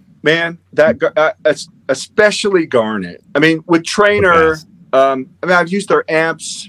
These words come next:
Speaker 1: from time to time, uh, the speaker cabinets, just because they're such, that their support system is so great. I mean, really, with any endorsement,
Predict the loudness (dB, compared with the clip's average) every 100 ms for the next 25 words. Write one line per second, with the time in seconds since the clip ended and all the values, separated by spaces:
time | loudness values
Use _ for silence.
0 | -20 -4 -2 -2 -2 0 2 0 -4 -16
1 | -20 -6 0 2 2 0 -6 -6 -6 -4
2 | 0 0 0 -6 -6 -6 -6 -8 -6 -2
3 | 0 0 -2 -2 0 -2 -2 -14 -18 -20
4 | _ -20 -20 _ _ _ _ _ _ _
5 | _ _ _ -2 2 4 2 -2 -4 -6
6 | 0 0 0 -4 -4 -4 -4 -4 -2 -2
7 | -2 -2 -2 -4 -4 -2 0 2 2 2
8 | -2 -8 -4 -4 -2 0 0 0 0 -2
9 | -2 2 2 0 -4 -4 -4 -6